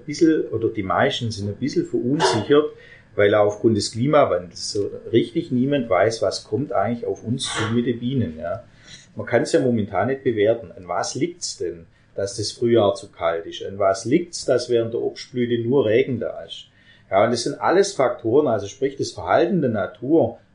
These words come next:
mit Niederschlägen, mit Temperaturen, wann blüht was. Das beeinflusst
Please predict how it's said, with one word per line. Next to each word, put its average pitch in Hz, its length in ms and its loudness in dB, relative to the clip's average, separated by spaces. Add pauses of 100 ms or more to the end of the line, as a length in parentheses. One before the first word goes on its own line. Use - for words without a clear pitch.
mit 117 140 -6
Niederschlägen, 151 600 0
mit 113 180 -4
Temperaturen, 113 680 -2
wann 110 220 2
blüht 113 300 -4
was. 82 440 -6 (480)
Das 131 140 -2
beeinflusst 127 880 0